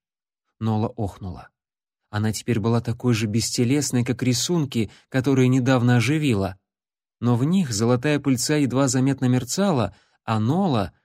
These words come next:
целиком состояла из серебристого света такой силы, что Ларри зажмурился.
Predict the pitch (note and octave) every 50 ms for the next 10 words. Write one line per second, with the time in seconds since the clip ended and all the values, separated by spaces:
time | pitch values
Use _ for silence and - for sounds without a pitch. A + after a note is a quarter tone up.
0 | _ _ - - - B2+ A#2+ B2 B2 B2 - D3+ E3+ D#3+ B2+ - - A2+ - -
1 | - A#2 A2+ A#2 C3+ C#3+ C#3+ C#3 C3 A#2+ B2 - _ _ _ - B2 A2+ - -
2 | C3 A#2 B2+ A#2 B2 B2+ C#3 B2+ - - B2+ A#2 A#2+ A#2 - A#2+ A#2+ C3 B2+ -
3 | A#2+ A#2+ B2 A2 - - - G3+ G3+ F3 - - - - A#2+ G#2+ F#2+ F#2+ F#2 F#2
4 | - _ _ _ - - - - A#2+ A2+ A2+ B2 B2+ B2 B2 B2 G#2+ G#2 A#2 A2+
5 | G2+ G#2+ A2+ A2 G#2+ G2+ G2 G2 G2 - - - - - -